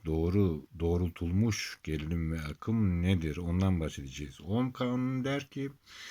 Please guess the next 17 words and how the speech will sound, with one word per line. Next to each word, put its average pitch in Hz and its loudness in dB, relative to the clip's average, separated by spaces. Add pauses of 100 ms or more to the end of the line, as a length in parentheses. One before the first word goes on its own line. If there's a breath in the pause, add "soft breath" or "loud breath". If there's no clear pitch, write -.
(300 loud breath)
akım 131 0
eşittir, 110 -4 (100)
e, 85 0
voltaj 85 0
bölü, 92 0
e, 76 -4
direnç. 80 0 (520 loud breath)
Yani 87 2
bir 87 2
direnç 98 2
üzerine, 85 0 (280)
e, 76 -4
iki 95 -6
uca, 98 4 (680)
e, 82 -4
arasına 85 -2
bir 90 2